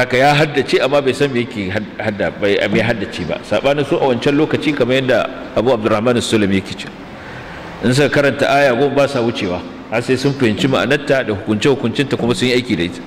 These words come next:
Aya goma ba sa wuce su, sai sun fahimci ma'anarsu, sun yi aiki da su. Kaga ashe za a jima kafin a kai ƙarshen Qur'ani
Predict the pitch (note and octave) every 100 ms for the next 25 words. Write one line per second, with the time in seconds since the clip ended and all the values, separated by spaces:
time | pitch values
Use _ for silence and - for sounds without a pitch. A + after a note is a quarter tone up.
0 | - - - A#2 C3+ A2+ C3+ B2 C#3 C#3
1 | A2 G2+ G2+ - - - - - - -
2 | - B2+ C3 C#3+ B2+ A2+ A#2+ C3+ G2+ A#2+
3 | C#3+ - C3+ - - - - - - -
4 | - - - - B2+ C3 B2+ - A2 E2+
5 | F#2 E2+ - - B2 B2+ A#2+ A2 B2+ B2
6 | C3+ A#2+ C3 D3 B2 G#2+ F#2+ F#2 - B2
7 | G#2 F#2+ G2+ F#2+ - A#2+ A2